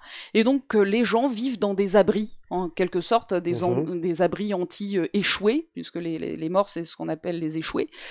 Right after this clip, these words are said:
Speaker 1: Et, euh, et en fait, bah, il y a que les, euh, les livreurs qui constituent un lien entre les gens, puisque, euh,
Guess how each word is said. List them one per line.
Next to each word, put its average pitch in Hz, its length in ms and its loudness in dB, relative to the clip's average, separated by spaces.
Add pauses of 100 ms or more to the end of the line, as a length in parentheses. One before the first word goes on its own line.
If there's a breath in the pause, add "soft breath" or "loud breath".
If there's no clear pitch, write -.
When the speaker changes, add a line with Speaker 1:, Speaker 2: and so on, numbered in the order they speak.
(320 loud breath)
Speaker 1:
Et, 302 360 8
euh, 185 600 6 (100)
et 285 160 8
en 220 140 6
fait, 233 400 2 (160)
bah, 185 180 4
il 180 60 2
y 185 60 4
a 180 80 4
que 269 360 0
les, 202 480 0 (300 loud breath)
euh, 160 580 4
les 175 300 -2
livreurs 190 680 4 (300 soft breath)
qui 233 180 -6
constituent 233 920 -2
un 180 800 2
lien 226 580 2
entre 208 340 2
les 196 140 2
gens, 190 280 2
puisque, - 460 -6 (640 loud breath)
euh, 165 840 4